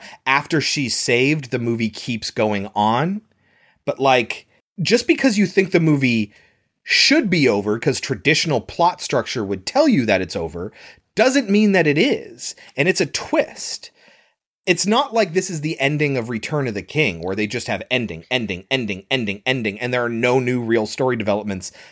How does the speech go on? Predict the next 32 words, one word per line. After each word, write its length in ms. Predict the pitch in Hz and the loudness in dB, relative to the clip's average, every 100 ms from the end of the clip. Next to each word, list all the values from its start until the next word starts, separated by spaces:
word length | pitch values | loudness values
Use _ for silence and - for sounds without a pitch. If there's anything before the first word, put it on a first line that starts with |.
| - | -10
aside 400 | - 151 127 123 | 0 2 2 2
from 160 | 117 | -4
the 60 | 107 | -2
fact 360 | - 107 95 - - _ | 2 2 2 -6 -20 _
that 260 | 104 101 - _ _ _ _ - | 0 0 -4 _ _ _ _ -2
Frodo 280 | 143 120 110 | 2 2 0
gets 180 | 113 120 | -2 0
on 100 | 104 | -2
a 40 | |
boat. 420 | 87 165 113 - _ | -2 0 0 -4 _
Like, 440 | 143 123 - - - | 0 0 -2 -12 -4
it's 220 | 170 - | -2 0
not 240 | 208 - - | 0 -2 -2
forty-five 640 | 196 196 185 - 156 143 | 0 2 0 0 0 2
minutes 300 | 147 139 - | 2 2 2
of 80 | 139 - | 0 2
ending. 380 | 226 220 90 90 | 2 2 -2 -2
Like, 180 | 151 147 | -2 0
the 80 | 180 | 2
movie 300 | 185 269 269 | 2 2 2
wasn't 420 | 170 202 165 151 - | 2 0 0 -4 0
over 580 | 180 208 139 101 87 101 - _ - | 2 2 2 0 0 -4 -12 _ -4
when 240 | 135 131 | 0 0
it 100 | 123 | -2
faked 480 | - - 175 170 - | -6 0 0 0 0
you 160 | 143 | 4
out 160 | 123 120 | 4 2
into 140 | 113 | -2
thinking 500 | - - 156 147 113 | -6 0 0 0 -2
it 100 | 95 | -4
was 200 | 87 76 | -6 -12
over. 440 | 73 - - - | -14 -18 -20 -20